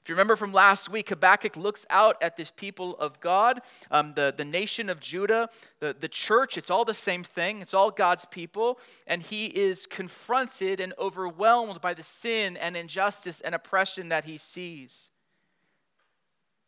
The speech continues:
"How long, Lord, must I cry for help and you not respond? Destruction and violence are before me.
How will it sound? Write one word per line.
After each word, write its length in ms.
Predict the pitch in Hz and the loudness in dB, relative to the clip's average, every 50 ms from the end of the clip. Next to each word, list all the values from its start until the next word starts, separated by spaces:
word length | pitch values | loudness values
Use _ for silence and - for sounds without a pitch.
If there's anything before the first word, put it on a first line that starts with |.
| _ _ _ | _ _ _
"How 160 | - 180 196 202 | 2 4 4 4
long, 500 | 190 185 185 190 190 170 135 120 113 113 _ _ _ _ _ - | 4 4 4 4 4 4 2 0 -4 -12 _ _ _ _ _ -12
Lord, 340 | 131 135 135 127 113 110 - | -10 -6 -6 -4 -6 -6 -8
must 240 | 139 131 131 - - | -12 -14 -10 -8 -8
I 80 | 127 | -8
cry 300 | 127 - - 143 127 131 | -8 -8 -6 -4 -4 -4
for 160 | 131 - - | -6 -10 -16
help 420 | 120 - 127 117 110 107 _ _ _ _ _ _ _ _ _ _ _ _ _ _ - | -14 -10 -10 -10 -10 -10 _ _ _ _ _ _ _ _ _ _ _ _ _ _ -20
and 120 | 113 123 | -20 -18
you 120 | 127 131 120 | -18 -16 -8
not 280 | 127 127 120 104 - | -4 -4 -4 -4 -4
respond? 640 | 92 107 - - - - 104 101 101 98 101 - - _ _ _ _ _ _ _ _ _ _ _ _ _ _ _ _ _ _ _ _ _ _ _ _ _ - | -8 -12 -16 -18 -18 -16 -14 -12 -12 -12 -14 -16 -20 _ _ _ _ _ _ _ _ _ _ _ _ _ _ _ _ _ _ _ _ _ _ _ _ _ -10
Destruction 640 | - - - - 175 190 196 190 - - - 180 | -8 -8 -4 0 2 2 2 2 0 -6 -6 -6
and 140 | 151 147 147 | -6 -6 -4
violence 540 | 135 143 147 165 170 165 156 139 135 - - | 0 2 4 4 4 2 0 -4 -8 -8 -6
are 100 | 135 131 | -6 -6
before 400 | 123 131 131 - - 180 208 214 | -8 -10 -16 -12 -6 -2 -2 0
me. 220 | 196 160 135 127 | 0 -2 -6 -10